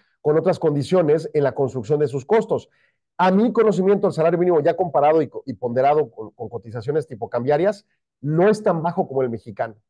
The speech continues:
y no ha sido tan dañado como el mexicano en los últimos cuarenta años y sí en los últimos cinco beneficiado el mexicano. Entonces, ahí hay mecanismos interesantes de empezar la discusión. Tema número dos, Chile.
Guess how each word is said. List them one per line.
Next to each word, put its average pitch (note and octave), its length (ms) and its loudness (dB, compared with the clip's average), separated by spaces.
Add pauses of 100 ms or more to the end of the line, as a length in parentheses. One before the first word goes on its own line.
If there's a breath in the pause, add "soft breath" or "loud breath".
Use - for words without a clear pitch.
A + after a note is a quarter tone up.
(260)
y D3+ 100 -2
no D#3 140 0
ha E3 80 0
sido D#3 320 -4
tan B2 180 -4
dañado B2 380 -2
como A2+ 140 -4
el A2 60 -6
mexicano B2 640 -6
en G#2 120 -14
los G2 120 -14
últimos G2+ 300 -14
cuarenta A#2+ 420 -4
años C3 380 -4 (160)
y A#2 140 -12
sí B2 400 -8
en G#2 120 -10
los G2 120 -12
últimos G2+ 300 -10
cinco A2 200 -6
beneficiado G#2 520 -6
el G#2+ 60 -4
mexicano. C#3 440 -2
Entonces, C#3 400 -4 (320)
ahí D3+ 180 0
hay F3 80 4
mecanismos C#3+ 680 -2
interesantes A#2+ 480 -8
de A2 40 -10
empezar G#2 240 -12
la A#2 100 -4
discusión. - 460 -16 (880)
Tema B3+ 220 4
número B3+ 260 6
dos, G#3+ 300 2
Chile. A3+ 500 0